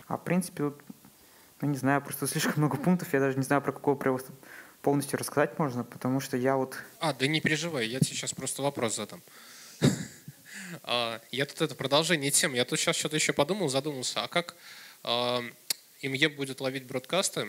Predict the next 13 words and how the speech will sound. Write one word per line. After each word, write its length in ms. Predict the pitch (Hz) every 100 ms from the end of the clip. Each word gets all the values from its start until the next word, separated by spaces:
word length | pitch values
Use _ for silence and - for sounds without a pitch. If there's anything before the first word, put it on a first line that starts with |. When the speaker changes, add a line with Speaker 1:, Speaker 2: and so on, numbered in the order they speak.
| 104 117
Speaker 2:
если, 1000 | 127 - 135 127 123 117 117 117 117 113
э, 20 |
фактически 480 | - - 151 - -
порт 240 | - 131 123
выключен? 400 | 120 117 - 107 - - - - - -
То 80 | 120
есть, 260 | 117 - - - - -
э, 440 | 127 127 123 123 120
для 160 | 131
сетевого 440 | - - 165 147 131
оборудования 600 | 135 202 185 147 127 117
подключенное, 800 | 127 - 156 - 135 127 123 120 - - - -
а, 460 | - 113 117 113